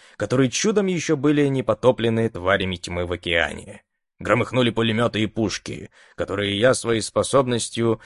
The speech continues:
каким-то образом присоединил к фюзеляжу. Создал турели, если так можно было их называть. Сотни и сотни выстрелов направились вниз. Прогремел первый взрыв, далёкий. Одну из запущенных ракет подорвали, потом ещё две,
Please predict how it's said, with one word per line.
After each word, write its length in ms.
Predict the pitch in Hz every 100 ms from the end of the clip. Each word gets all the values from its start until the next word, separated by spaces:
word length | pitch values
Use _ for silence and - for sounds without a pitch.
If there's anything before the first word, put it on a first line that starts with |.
| -
каким-то 380 | - 95 135 101
образом 480 | 120 127 113 113 117
присоединил 680 | 113 - 110 101 101 120 113
к 80 | -
фюзеляжу. 800 | 101 101 104 95 78 - - - _ _ _
Создал 460 | - 120 123 123 117
турели, 460 | 123 139 131 95
если 220 | 87 -
так 220 | 90 87 85
можно 260 | 87 85
было 180 | 85 85
их 180 | 82 -
называть. 580 | 90 90 95 - - - _ _ _ _ _
Сотни 480 | - 156 185 156 165
и 40 |
сотни 400 | 135 190 180 160
выстрелов 600 | 135 165 - - 135 117
направились 520 | 117 120 120 113 107
вниз. 480 | 107 123 101 - - -
Прогремел 440 | 90 87 92 117
первый 320 | 113 127 123 131
взрыв, 400 | 113 135 135 - - -
далёкий. 720 | 90 87 120 123 98 - - _ - -
Одну 280 | 113 170
из 100 | 185
запущенных 580 | 143 156 151 - 139 127
ракет 320 | 123 - 143
подорвали, 760 | - 147 127 95 98 92 92 95 -
потом 260 | - 82
ещё 440 | 80 76 - 127 147
две, 380 | 131 139 131